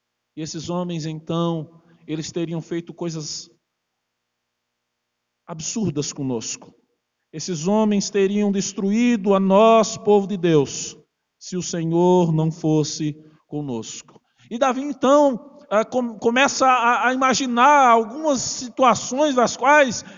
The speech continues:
ele e o povo de Deus enfrentaram, das quais o Senhor deu a eles vitórias. Ele começa, então, a lembrar de algumas dessas imagens, e ele fala aqui.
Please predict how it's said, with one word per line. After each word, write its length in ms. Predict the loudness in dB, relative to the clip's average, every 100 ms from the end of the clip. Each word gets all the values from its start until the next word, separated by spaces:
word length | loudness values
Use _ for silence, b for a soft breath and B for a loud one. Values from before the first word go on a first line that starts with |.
| 0
ele 400 | 4 6 4 0
e 60 |
o 80 | -2
povo 260 | 2 2 2
de 100 | -2
Deus 380 | 4 4 4 0
enfrentaram, 840 | -10 -10 -6 2 4 6 4 -2 -14 _ _ _ _ _ _ _ _
das 300 | 0 2 2
quais 260 | 2 2 2
o 80 | -2
Senhor 600 | -2 -2 0 4 4 2
deu 280 | 2 4 4
a 140 | 2
eles 260 | 0 -2 -6
vitórias. 800 | -4 2 4 2 -2 -10 -16 -20 _ _ _ _ _ _ _ _ _ _ _ _
Ele 140 | -8 -6
começa, 460 | -4 -2 -2 -4
então, 280 | -6 -4 -2
a 40 | 0
lembrar 640 | 0 -2 2 4 6 4
de 80 | 2
algumas 600 | 0 -2 -2 -2 -2 -2
dessas 460 | -2 -2 -2 -6
imagens, 760 | -4 -2 2 2 0 -4 -10 -10
e 80 | -4
ele 200 | -2 -2 0
fala 300 | 2 2 0
aqui. 320 | -4 -12